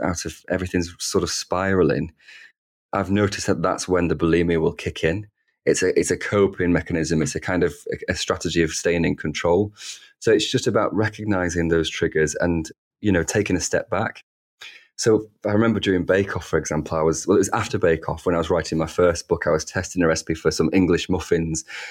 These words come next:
and it went completely wrong. And rather than just walk away and go and see a pal or have a pint, I just sat there, cried, and had, I forced all twelve of these muffins down, and then had to go and, you know,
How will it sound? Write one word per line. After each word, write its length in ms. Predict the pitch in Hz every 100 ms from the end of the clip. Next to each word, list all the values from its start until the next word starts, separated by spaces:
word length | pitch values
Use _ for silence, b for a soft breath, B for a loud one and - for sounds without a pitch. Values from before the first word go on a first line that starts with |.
| B B
and 280 | 85 82 85
it 180 | 87 80
went 180 | 95
completely 640 | 95 87 - 95 104 90 87
wrong. 420 | 82 80 80 76 - _ _ 85
And 320 | 90 90 85
rather 200 | 110 107
than 120 | 101
just 200 | 95 87
walk 220 | 98 92 -
away 280 | 87 87
and 160 | 87 78
go 80 | 87
and 100 | 87
see 140 | -
a 60 | 80
pal 320 | - 87 82
or 100 | 76
have 100 | 85
a 40 | 85
pint, 420 | - 87 87 - B B B B
I 80 | 90
just 240 | 85 95 -
sat 220 | 117 -
there, 420 | 85 80 78 71 _ _ _
cried, 400 | - 98 92 82
and 180 | 80 - _
had, 240 | - 90 -
I 80 | 82
forced 400 | - 101 90 -
all 180 | 92 98
twelve 260 | - 95 90
of 100 | 87
these 160 | 85
muffins 400 | 90 85 82 78
down, 420 | 76 85 78 78 - _ _ _ _ _ _
and 80 | 92
then 80 | 87
had 160 | 90
to 80 | 92
go 160 | 85 85
and, 240 | 82 80 -
you 140 | 90
know, 200 | 76 73